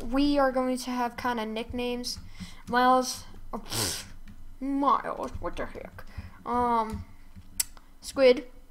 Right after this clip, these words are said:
Squid, Squid. Uh, he already has two nicknames of Squiddy and Squid Doodly.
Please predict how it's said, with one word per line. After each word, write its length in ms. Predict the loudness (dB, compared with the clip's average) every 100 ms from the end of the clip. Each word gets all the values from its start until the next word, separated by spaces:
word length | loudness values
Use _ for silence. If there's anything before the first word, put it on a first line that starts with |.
| -20 -18
Squid, 340 | -12 -8 -8 -8 -16
Squid. 320 | -10 -6 -6 -8 -16 -16 -16 -16 -14 -8
Uh, 60 | -4
he 540 | -2 2 4 4 6
already 380 | 6 6 6 4
has 480 | 4 2 0 -6 -10 -12 -14 -14
two 220 | -4 2 4
nicknames 500 | 2 2 0 0 0
of 100 | -4
Squiddy 680 | -4 4 6 6 2 -2 -4
and 480 | -2 0 0 -4 -8 -14 -14 -16 -16 -18 -18 -14
Squid 480 | -8 -4 2 2 4
Doodly. 420 | 2 2 0 -4